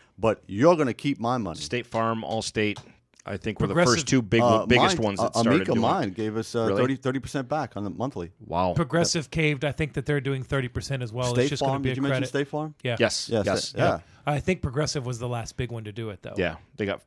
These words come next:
Speaker 2: pr-, pressured into doing
Speaker 3: Yeah.
Speaker 2: it.
Speaker 3: Which
Speaker 2: Everyone
Speaker 3: is
Speaker 2: else
Speaker 3: fine.
Speaker 2: like,
Speaker 3: They should.
Speaker 2: "What the
Speaker 3: Yeah.
Speaker 2: hell?"
Speaker 3: Yeah.
Speaker 1: I, I just went after them on Twitter, on Instagram,
Speaker 3: Well,
Speaker 1: on Facebook.
Speaker 3: I hate car insurance anyway because when do I get a credit?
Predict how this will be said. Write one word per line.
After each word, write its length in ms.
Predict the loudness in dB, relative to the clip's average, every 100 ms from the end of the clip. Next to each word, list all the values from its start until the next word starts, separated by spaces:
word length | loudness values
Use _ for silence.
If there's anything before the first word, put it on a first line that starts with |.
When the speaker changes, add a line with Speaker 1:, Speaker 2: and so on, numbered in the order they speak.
| -6
Speaker 2:
pr-, 120 | -4
pressured 400 | -2 -2 -2 -6
into 160 | -6 -6
doing 140 | -4
Speaker 3:
Yeah. 80 | -4
Speaker 2:
it. 40 | -6 -16 _ _ _ -2
Speaker 3:
Which 100 | 2
Speaker 2:
Everyone 100 | 6
Speaker 3:
is 60 | 8
Speaker 2:
else 100 | 8
Speaker 3:
fine. 80 | 4
Speaker 2:
like, 80 |
Speaker 3:
They 40 | 0
should. 260 | 2 0 0 -2
Speaker 2:
"What 100 | 0
the 60 | 2
Speaker 3:
Yeah. 60 |
Speaker 2:
hell?" 300 | 2 0 -6 _ -2
Speaker 3:
Yeah. 240 | 2 2 0 _ _ -12 -2
Speaker 1:
I, 280 | 0 2 0
I 40 |
just 240 | 0 -2
went 140 | -2 0
after 240 | 0 -2
them 180 | -4 -4
on 120 | -4
Twitter, 600 | -4 0 2 2 0 -2
on 240 | -4 -8 -6
Instagram, 640 | -2 -2 -4 -6 -4 -2 2
Speaker 3:
Well, 160 | 4
Speaker 1:
on 60 | 4
Facebook. 420 | 2 0 -2 -2 _ _ _ 2
Speaker 3:
I 100 | 6
hate 220 | 6 4
car 180 | 2 0
insurance 320 | 0 -4 0
anyway 440 | 2 2 -2 -4 -14 _ -2
because 580 | 2 6 4 2 -4 -10 _ -4
when 240 | 2 2
do 100 | 6
I 120 | 6
get 140 | 6 2
a 20 |
credit? 360 | 4 2 2